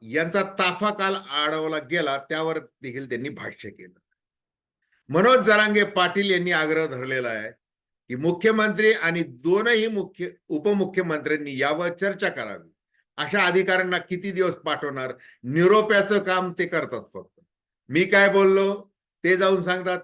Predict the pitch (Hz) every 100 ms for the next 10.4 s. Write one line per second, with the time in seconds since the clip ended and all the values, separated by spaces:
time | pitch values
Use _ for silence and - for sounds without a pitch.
0 | 185 202 196 185 180 185 180 185 220 240
1 | 233 185 135 101 98 90 - _ _ _
2 | 131 165 208 214 214 165 151 226 208 -
3 | 123 104 92 82 _ _ _ _ _ _
4 | - 139 180 220 226 202 190 185 185 180
5 | 180 175 170 180 180 _ _ _ _ _
6 | _ _ _ 165 160 175 202 190 131 160
7 | 190 226 202 185 175 143 135 131 123 117
8 | 110 101 92 92 101 _ _ _ _ -
9 | 117 214 208 190 190 180 165 160 156 151
10 | 147 147 147 147